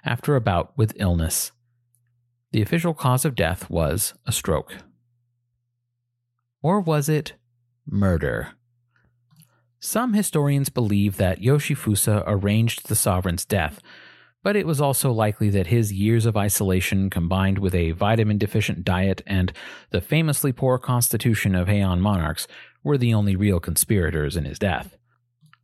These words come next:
I don't think I can rule out assassination entirely, but neither can I say with confidence that his passing was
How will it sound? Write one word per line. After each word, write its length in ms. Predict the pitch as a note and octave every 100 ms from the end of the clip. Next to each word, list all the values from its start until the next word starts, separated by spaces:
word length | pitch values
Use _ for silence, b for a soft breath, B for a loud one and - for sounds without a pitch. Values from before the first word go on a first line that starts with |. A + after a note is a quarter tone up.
| _ _ _ -
I 120 | C#3
don't 360 | C3+ A#3 B3+
think 220 | F#3 F#3 D#3+
I 80 |
can 240 | C3+ B2+ G#2+
rule 240 | A#2 B2
out 220 | A2 A2
assassination 800 | - - B2 A2 A2 G#2 F#2+ G2+
entirely, 760 | F#2 G2+ - - B2+ F2+ E2 E2 B B B _
but 220 | D#3 D3
neither 380 | D#3 F3 A3 A3+
can 160 | - F3+
I 80 |
say 240 | F3 - C#3+
with 180 | C3+ -
confidence 560 | - D3+ B2+ G2+ F#2+
that 300 | - G#2 -
his 180 | - A#2
passing 420 | - A#2 G2+ G2+
was 280 | F2 E2 D#2+